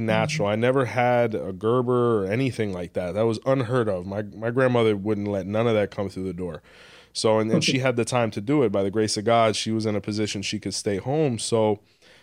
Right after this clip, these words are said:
Speaker 2: you know, when I saw the pumpkin, I saw it in front of this deity, or this saint as we knew it. And, um, I'm looking at it, I'm like, "Man, that looks so interesting and beautiful. I wanna know more about whatever that is."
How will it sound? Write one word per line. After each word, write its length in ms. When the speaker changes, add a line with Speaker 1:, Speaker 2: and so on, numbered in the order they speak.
Speaker 2:
you 80
know, 100
when 100
I 40
saw 240
the 100
pumpkin, 440
I 60
saw 240
it 60
in 80
front 200
of 60
this 140
deity, 580
or 140
this 160
saint 520
as 160
we 140
knew 220
it. 160
And, 360
um, 260
I'm 160
looking 320
at 180
it, 40
I'm 160
like, 140
"Man, 220
that 120
looks 180
so 240
interesting 580
and 80
beautiful. 400
I 80
wanna 260
know 180
more 260
about 240
whatever 300
that 200
is." 440